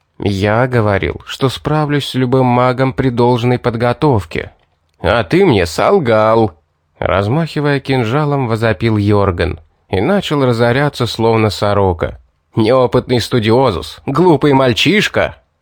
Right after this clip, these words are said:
а болтус, ничего не смыслящий в магии. А вместо этого что? Боевой маг первой ступени!» С трудом уняв свою злость,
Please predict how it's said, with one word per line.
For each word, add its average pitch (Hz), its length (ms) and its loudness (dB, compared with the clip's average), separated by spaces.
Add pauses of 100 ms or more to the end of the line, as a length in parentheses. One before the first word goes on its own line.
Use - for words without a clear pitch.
а 262 140 0
болтус, 101 600 0
ничего 147 400 0
не 160 100 4
смыслящий 180 600 0
в 202 80 2
магии. 107 640 0 (420)
А 123 180 0
вместо 135 380 2
этого 135 460 2
что? 143 460 0 (380)
Боевой 135 480 2
маг 202 380 0
первой 110 400 0
ступени!» 113 760 -2 (680)
С - 160 -18
трудом 156 480 -2
уняв 156 280 0
свою 131 360 -2
злость, 123 560 -4